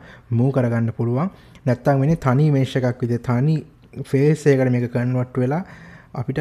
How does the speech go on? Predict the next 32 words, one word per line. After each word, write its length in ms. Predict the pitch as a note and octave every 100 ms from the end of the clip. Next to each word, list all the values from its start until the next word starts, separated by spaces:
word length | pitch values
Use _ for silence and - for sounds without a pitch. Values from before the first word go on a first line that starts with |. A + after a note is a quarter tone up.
| C#3+
මොනවත් 380 | A#2+ D3+ E3+ -
කරගන්න 420 | C3 C3 D3 D3+
බැරුව 260 | B2 A2+ A#2
යනවා. 200 | G#2 - - _ - - - _ - - - _ - - - -
හරි. 320 | - A#2+ A2+ - - _ - - - -
බලා 260 | A2+ A#2
ගන්න 160 | A#2 A#2
පුළුවන්. 220 | C#3 C#3
මට 120 | A#2+
වෙන් 260 | A#2+ A2+ A#2
වෙන් 120 | A#2
වශයෙන් 280 | A2+ - A#2
මේ 100 | A2+
හැම 180 | A#2 B2+
දෙයක්ම 320 | C3 A#2+ A#2+ C3+
සිලෙක්ට් 380 | - A#2 A2+ -
කරගන්න 320 | A#2 B2 B2
පුළුවන්. 260 | - A#2 - A#2+ - - - - - -
ඊට 180 | C3 E3+
පස්සේ 420 | F#3 F#3 D#3 F3 E3
මේ 140 | C#3+ C#3+
කබඩ් 540 | - B2 B2+ D3 D3
එකේ 220 | D3 D#3 C#3+
පල්ලෙහා 420 | C3 C#3+ D#3+ F3+
තියෙන 220 | D#3+ C3+
කොටසෙත් 540 | A#2+ A2+ G#2+ D#3 -
අපිට, 240 | B2 C3 D3
අ, 920 | E3+ - - - - - _ - - - - - -
අර 160 | C3
උඩ 200 | A#2+ A#2+ C3+
තියෙන 240 | C#3 C#3 C#3+ C3 - - _ -
දොරේම 600 | C3 B2+ A#2+ C3 D3+